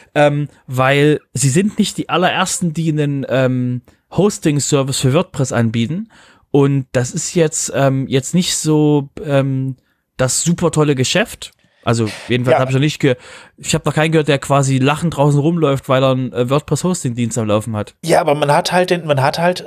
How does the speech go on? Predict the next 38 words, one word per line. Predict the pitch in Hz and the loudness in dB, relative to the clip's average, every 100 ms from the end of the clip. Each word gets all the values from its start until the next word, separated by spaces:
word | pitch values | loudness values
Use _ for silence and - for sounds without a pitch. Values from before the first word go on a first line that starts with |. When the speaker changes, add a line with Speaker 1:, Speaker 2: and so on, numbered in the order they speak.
| 147 | 0
Speaker 2:
dann | 135 123 | 0 0
fertig | - 135 156 - | 0 0 0 -4
installiertes | 160 - 156 143 131 - | -6 -4 -2 -2 -4 -4
WordPress, | 127 117 - - 196 - | 0 0 0 -2 -2 -4
wie | 147 | 0
bei | 135 117 | 2 2
wordpress | 117 - 165 151 | 0 0 -2 -4
Punkt | - 139 | -6 -2
com. | 131 139 151 | 0 0 -2
Ich | 135 | -2
glaub, | 139 143 | 2 2
es | - | 0
gibt | 127 | -4
viele | - - 156 214 254 | -4 -6 -4 0 2
Leute, | 185 170 170 | 4 4 2
die | 143 110 | 0 0
auf | 123 | 0
wordpress | 127 160 - 120 | 0 0 -2 -4
Punkt | 117 - | -4 -2
com | 113 | 0
sind, | 139 143 | 0 0
weil | 123 | 2
man | 127 | 2
sich | 135 - | -2 -2
nochmal | 131 | -2
einfach | 127 147 - 175 - - | 0 -2 -2 -4 -4 -4
eben | 190 185 135 | -2 0 0
innerhalb | - 139 135 139 | -2 0 0 0
von | 139 | -4
zwei | 131 - 143 | -4 0 0
Minuten | 143 143 131 | 2 -2 -4
einen | 143 | -4
Blog | 127 135 - | 0 0 0
einrichten | 135 139 143 - | -2 0 -2 -4
kann, | 131 135 | -2 -2
ohne | 135 139 | -2 -4
technisches | 139 131 131 127 123 | -2 -4 -4 -4 -2
Hintergrundwissen. | 120 110 82 85 85 - 85 | 0 -2 -4 -6 -10 -12 -14